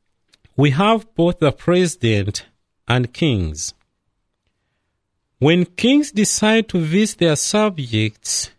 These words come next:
it takes days of preparations,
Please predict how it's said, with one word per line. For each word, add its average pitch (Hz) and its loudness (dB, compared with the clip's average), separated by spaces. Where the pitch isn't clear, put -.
it 190 -2
takes 233 0
days 170 0
of 151 0
preparations, 127 -2